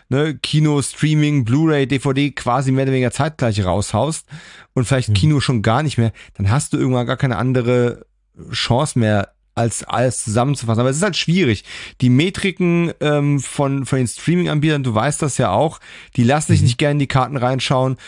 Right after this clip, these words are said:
Speaker 1: die hauen nur mal so einen Promo-Tweet raus nach dem Motto, „Erfolgreichste Serie des Monats, so viel Millionen haben das geschaut.“ Du kannst da nicht wirklich was draus ablesen. Und das ist,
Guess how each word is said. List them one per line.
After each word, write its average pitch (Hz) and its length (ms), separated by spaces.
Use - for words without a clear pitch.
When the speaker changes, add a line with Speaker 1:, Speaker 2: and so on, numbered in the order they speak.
Speaker 1:
die 117 80
hauen 131 180
nur 147 120
mal 151 80
so 143 80
einen 131 100
Promo-Tweet 147 880
raus 139 260
nach 143 80
dem 135 120
Motto, 139 200
„Erfolgreichste 180 1120
Serie 175 460
des 175 160
Monats, 160 680
so 170 200
viel 202 140
Millionen 170 340
haben 151 80
das 139 160
geschaut.“ 123 300
Du 107 100
kannst 139 360
da 135 80
nicht 110 220
wirklich 131 200
was 120 120
draus 101 200
ablesen. 101 540
Und 101 140
das 101 160
ist, - 240